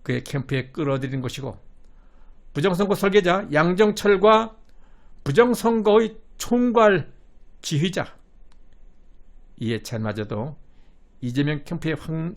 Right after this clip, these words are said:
합류하게 된 것은 아닌가 하는 합리적 의심을 하게 되는 것입니다. 부정선거를 저지른 범죄 집단이 숨을 곳이라고는 아수라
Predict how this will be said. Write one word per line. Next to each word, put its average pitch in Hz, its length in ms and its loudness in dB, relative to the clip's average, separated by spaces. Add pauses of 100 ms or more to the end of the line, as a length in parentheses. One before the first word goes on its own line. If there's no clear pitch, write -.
합류하게 180 480 0
된 185 160 -4
것은 190 200 -4
아닌가 165 480 -2
하는 170 340 -6 (1000)
합리적 131 560 -6
의심을 131 400 -6
하게 127 140 -8
되는 117 180 -8
것입니다. 101 520 -12 (1900)
부정선거를 135 580 -2
저지른 131 480 -6 (140)
범죄 131 300 -4
집단이 139 540 -4 (520)
숨을 160 340 -4
곳이라고는 156 720 -2 (960)
아수라 156 680 0